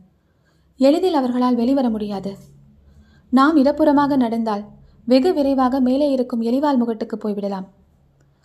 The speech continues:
அவர்கள் அங்கே வரும் பொழுது அவர்களை அழித்தொழிப்போம்.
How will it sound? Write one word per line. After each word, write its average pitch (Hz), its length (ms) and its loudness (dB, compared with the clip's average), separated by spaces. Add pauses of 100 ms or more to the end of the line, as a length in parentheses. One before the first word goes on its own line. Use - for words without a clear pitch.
அவர்கள் 277 320 2
அங்கே 247 240 0
வரும் 254 240 2
பொழுது 233 520 -2
அவர்களை 240 400 -2
அழித்தொழிப்போம். 220 680 -4